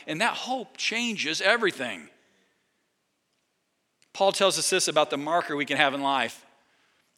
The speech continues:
Another marker, uh, after the cross in our memory is a definite marker that we share with Christ in baptism, because when we're baptized in the watery grave of baptism,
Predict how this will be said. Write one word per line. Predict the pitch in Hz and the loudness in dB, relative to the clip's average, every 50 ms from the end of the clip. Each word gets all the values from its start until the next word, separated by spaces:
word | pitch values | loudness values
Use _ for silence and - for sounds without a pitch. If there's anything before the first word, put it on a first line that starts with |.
| _ _ | _ _
Another | - 170 180 196 208 214 220 | -4 4 6 6 6 6 6
marker, | 175 180 190 202 202 196 - 202 196 202 - | 8 10 10 10 8 6 4 2 2 4 4
uh, | 175 160 147 131 | 4 4 6 6
after | 180 185 185 - - 185 | 6 6 6 6 2 -4
the | 156 151 | -4 -4
cross | - - 214 208 202 208 - - | -4 0 2 4 4 4 4 2
in | 196 170 | 0 0
our | 160 | 0
memory | 165 175 175 175 180 175 180 | 2 2 0 2 2 2 2
is | 180 165 151 | 0 0 2
a | 160 | 4
definite | 170 208 208 202 180 160 | 6 6 4 4 -2 0
marker | 165 165 190 190 190 185 | 4 6 6 6 4 0
that | 160 165 165 | -2 0 0
we | 170 175 | 2 2
share | - - 190 196 202 | 4 6 6 4 4
with | 190 185 - - - - - | 4 2 0 -2 -12 -18 -14
Christ | - - 190 190 196 196 180 - | -2 4 8 8 8 8 6 2
in | 185 175 156 | -2 -4 2
baptism, | 139 170 175 185 185 - 170 147 135 139 131 - - - - | 6 6 6 6 6 2 -2 -2 -2 -4 -6 -8 -14 -20 -8
because | - 175 - 202 185 151 | -8 0 2 2 2 2
when | 165 165 208 233 | 2 0 0 4
we're | 226 - 160 | 4 2 4
baptized | 143 151 175 196 226 247 208 - - 170 143 127 127 135 160 190 208 - - | 6 6 8 8 8 6 4 2 2 4 4 6 6 6 4 4 4 0 -2
in | 185 185 180 | -2 -2 -2
the | 170 | -2
watery | 156 160 175 190 208 226 220 226 226 | 0 2 4 6 6 6 4 2 0
grave | 208 165 190 202 196 180 | 2 4 4 4 6 4
of | 175 151 | 6 6
baptism, | 180 202 175 175 - 160 156 175 170 | 6 6 6 4 0 -2 -2 -2 -4